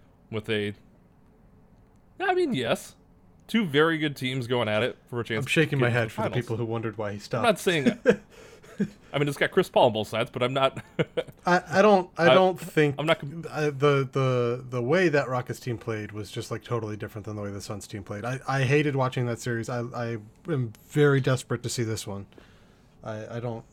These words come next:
Speaker 1: I mean, I agree with that. I like the way the Suns play basketball a lot better than the Rockets did. They were, Rockets were trying to break the game versus the Suns, where they can, they have a lot of good, you know, teamwork and playmaking and a lot of good shooting and stuff like that.
Speaker 2: Don't
Speaker 1: So
Speaker 2: worry, Chris Paul
Speaker 1: the
Speaker 2: is
Speaker 1: Suns
Speaker 2: still
Speaker 1: are definitely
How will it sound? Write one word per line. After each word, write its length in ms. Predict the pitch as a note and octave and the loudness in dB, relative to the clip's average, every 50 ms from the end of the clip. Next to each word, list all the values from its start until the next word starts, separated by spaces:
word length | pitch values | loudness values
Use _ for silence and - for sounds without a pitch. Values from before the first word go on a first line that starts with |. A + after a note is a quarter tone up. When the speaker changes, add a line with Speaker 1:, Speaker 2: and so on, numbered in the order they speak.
| _ - - - | _ -20 -10 -4
Speaker 1:
I 60 | - B2+ | -2 -2
mean, 140 | A#2+ A2+ | -2 0
I 80 | A#2 B2 | 0 0
agree 180 | A#2+ G#2+ B2+ D3+ | 0 -2 -2 -4
with 100 | B2+ - | -4 -2
that. 120 | G#2 G#2 | -2 -2
I 40 | A2 | -2
like 180 | A2+ A#2+ A2 A2+ | -2 -2 -4 -4
the 40 | A#2 | -4
way 140 | A2 A2+ | -4 -4
the 100 | G#2 G#2+ G#2+ | -4 -4 -6
Suns 260 | - B2+ A2+ G#2+ G#2+ | -4 -4 -4 -4 -4
play 160 | - A2 G#2+ | -6 -4 -2
basketball 340 | A2 G#2+ A2 A2 - A2 G#2 | 0 0 -2 -2 -2 -4 -2
a 40 | A2 | -2
lot 180 | A2+ A2 - | -2 -2 -2
better 180 | A#2+ A2 G#2+ G#2 | -2 -2 -2 -2
than 240 | G2 G2+ G2+ G2+ G2+ | -4 -6 -8 -8 -8
the 80 | G2 | -4
Rockets 400 | G#2 A#2 B2 - - G2+ F#2+ - | -2 0 0 -2 -2 -8 -14 -12
did. 260 | - G2+ G2+ G#2+ G#2 G2+ | -12 -12 -12 -12 -8 -8
They 120 | G#2+ A2 | -8 -6
were, 220 | G#2 A2 G#2+ G2+ - - - - - - - - - - - - | -6 -6 -6 -8 -8 -14 -20 -20 -20 -20 -20 -20 -20 -20 -12 -2
Rockets 320 | - A#2 B2+ B2+ - C#3 - | 2 4 4 4 4 0 -2
were 60 | B2+ | -2
trying 380 | A2+ - C3 A#2+ A#2 A2+ A2 G2 | -6 -2 -2 -2 0 -2 -4 -6
to 120 | - A2+ - - - | -8 -10 -12 -10 -6
break 300 | - A2+ A2 A2 A2 - | -2 0 0 0 -2 -4
the 100 | - A2+ | -8 -6
game 360 | G#2 A2+ A2 G#2+ G2+ G2+ G2+ - - | -2 -2 -2 -2 -2 -4 -10 -12 -12
versus 500 | A#2 A2 A2 G#2+ - - A2 G#2+ G#2 G2+ | -6 -4 -4 -4 -4 -4 -8 -8 -8 -10
the 140 | - - A2 | -10 -12 -10
Suns, 420 | - - A#2+ A2+ A2 A2 G#2+ G#2 | -4 -2 0 0 0 -2 -6 -6
where 100 | A2 G#2+ | -8 -6
they 80 | G#2 G#2 | -6 -8
can, 300 | - - A#2 A2 A2 - - - _ _ _ _ _ - | -10 -10 -12 -12 -12 -12 -16 -20 _ _ _ _ _ -4
they 80 | - A2+ | 0 0
have 80 | A2+ | 2
a 60 | G#2+ A2 | 2 2
lot 160 | A2+ G#2+ G#2+ | 0 0 -2
of 80 | G#2+ G2+ | -2 -4
good, 240 | A#2 A2 G#2 G#2 G#2 _ _ | -4 -6 -6 -6 -12 _ _
you 80 | - A2 | -16 -14
know, 80 | G2+ G2+ | -14 -14
teamwork 380 | - - C3 B2 A#2 A#2 A2 - | -10 -8 -6 -4 -2 -4 -4 -4
and 180 | G#2+ G2+ G2+ - | -8 -12 -12 -8
playmaking 460 | - A#2+ A2 A2+ A2 G#2+ - A2 G#2 | -6 -6 -4 -2 -4 -4 -6 -8 -12
and 60 | G2+ | -10
a 80 | G2+ G#2 | -8 -6
lot 120 | G#2+ G#2+ | -6 -6
of 60 | G#2+ | -6
good 160 | G#2 A2 G#2 | -8 -10 -12
shooting 240 | - - A#2+ A2 G#2 G#2 | -12 -10 -10 -10 -10 -12
and 80 | G#2 | -12
stuff 160 | - - A2 - | -10 -12 -12 -12
like 120 | G#2+ - - | -12 -14 -12
that. 140 | G#2+ G2+ G2 | -12 -8 -6
Speaker 2:
Don't 120 | A#2+ B2+ C3+ | -6 -4 -4
Speaker 1:
So 60 | C#3 | -4
Speaker 2:
worry, 140 | B2 A2 G#2 | -4 -6 -6
Chris 220 | - - C#3+ C3+ | -4 -4 -4 -4
Paul 240 | - - C#3+ C3+ A#2+ | -2 -2 -2 0 0
Speaker 1:
the 20 | A#2 | 0
Speaker 2:
is 60 | - | 2
Speaker 1:
Suns 100 | F#3 F3 | 2 2
Speaker 2:
still 100 | C3 B2 | 4 2
Speaker 1:
are 20 | A#2+ | 2
definitely 360 | C3 B2+ A#2 A2 G#2+ F#2+ F#2 | 2 2 2 2 -2 -6 -8